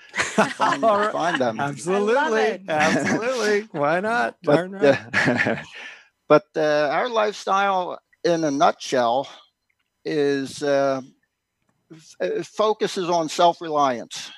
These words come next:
Speaker 1: and being, uh, trying to be as self-sufficient as possible.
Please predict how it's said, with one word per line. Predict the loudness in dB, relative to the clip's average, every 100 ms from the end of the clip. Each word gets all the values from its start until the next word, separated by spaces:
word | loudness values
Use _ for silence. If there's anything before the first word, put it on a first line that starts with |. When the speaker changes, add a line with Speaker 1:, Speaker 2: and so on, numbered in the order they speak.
| -12
Speaker 1:
and | -4 -2 -2 -2
being, | -2 0 0 0 2
uh, | 2 0 -4 -10 _ -20 -4
trying | -2 0
to | -2
be | 0 -2
as | 0
self-sufficient | 0 0 -4 -6 -6 -4 -6
as | -2
possible. | 2 2 0 -12